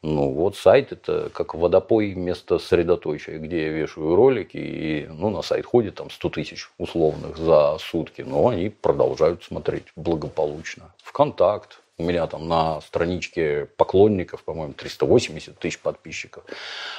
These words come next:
А на моей индивидуальной триста тридцать, там активно смотрят. В Яндексе, в этом, в Дзене тоже активно смотрят.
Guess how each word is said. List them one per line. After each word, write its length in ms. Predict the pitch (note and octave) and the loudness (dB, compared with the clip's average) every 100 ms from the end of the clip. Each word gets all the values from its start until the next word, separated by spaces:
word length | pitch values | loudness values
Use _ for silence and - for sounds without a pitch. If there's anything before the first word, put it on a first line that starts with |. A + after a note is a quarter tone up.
| - - | -16 -4
А 320 | G#2 F2+ F2+ | 2 4 2
на 100 | G#2 | 0
моей 340 | A2 A2+ G#2 | -2 -2 -2
индивидуальной 680 | G2 F#2+ G2+ G2+ F#2+ F2 E2+ | -4 -4 0 2 2 0 -4
триста 440 | - G2+ F#2+ - F2+ | -4 -2 -2 -2 -2
тридцать, 520 | - G2+ G#2 - - - _ - | 0 -2 -4 -10 -16 -20 _ 4
там 540 | F2 F#2 F#2 F2 E2+ _ - | 6 6 2 -10 -16 _ -4
активно 560 | F2+ - G2+ F2 E2+ | -4 -4 -4 -2 -2
смотрят. 640 | D#2+ - F2 D#2+ D2+ D2 - | -6 -4 -2 0 -2 -10 -14
В 80 | D2+ | -16
Яндексе, 600 | C#2 D2 G2+ F#2 - F#2 | 2 4 4 2 -2 -4
в 80 | D#2 | -4
этом, 200 | D#2+ D2 | -4 -6
в 160 | D2 E2 | -10 -8
Дзене 560 | F2+ F2 F2 E2+ D2+ D2 | -6 0 2 2 0 -2
тоже 600 | - E2+ E2+ E2 D#2+ D#2 | 2 4 4 0 0 -4
активно 540 | E2 - - D#2+ D2+ | -4 -4 -2 -2 -2
смотрят. 640 | D2+ F2 D#2 D2+ D#2+ D#2 | -6 0 0 0 -6 -12